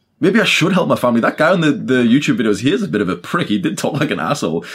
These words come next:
but he's got a good point. I am being a jackass. I am being a lazy fuck. You shouldn't be too hard on yourself. But every now and then, you need a slap to your face to say, like, "Yo,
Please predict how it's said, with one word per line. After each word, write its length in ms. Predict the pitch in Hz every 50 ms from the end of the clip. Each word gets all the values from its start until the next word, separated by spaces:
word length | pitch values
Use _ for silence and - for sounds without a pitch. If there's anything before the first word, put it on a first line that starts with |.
| - -
but 80 | -
he's 120 | 151 147 -
got 120 | 202 233
a 40 | 240
good 180 | 220 190 180
point. 260 | - - 185 190 147 -
I 120 | 120 135
am 160 | 156 196 214
being 160 | 170 160 143
a 80 | 131 117
jackass. 440 | - - - 87 85 - 85 82 -
I 80 | 127
am 100 | 175 110
being 160 | - 170 143 127
a 40 |
lazy 360 | 117 107 104 101 95 85 95 87
fuck. 340 | - 90 82 78 - - _ _ _ _ _ _ _ _ _ _ _ _ _ _ _ _ _ _ _ _ _ _ _ _ _ _ _ _ _ _ _ _ _ _ _ _ _ _ _ _ _ _ _ _ _ _ _ _ _ _ _ _ _ _ _ _ _ _ _ _ _ _ _ _ _ _ _ _ _ _ _ _ _ _ _ _ -
You 80 | - -
shouldn't 240 | - 208 196 180 -
be 260 | 190 165 - - _ _
too 240 | - - 170 180 180
hard 320 | - - 104 104 131 147
on 100 | 147 135
yourself. 560 | 123 110 - - 98 87 80 78 - - - - _ _ _ _ _ _ _
But 100 | - 123
every 180 | 143 143 170 180
now 180 | 147 135 127 139
and 100 | 143 139
then, 140 | 131 113
you 100 | 104 127
need 140 | 160 160 147
a 60 | 156
slap 320 | 151 - - - 147 143 -
to 100 | - 143
your 80 | 143
face 240 | - - - 107 127
to 80 | - 147
say, 140 | 143 - 131
like, 200 | 110 101 - - -
"Yo, 320 | 104 123 113 139 135 -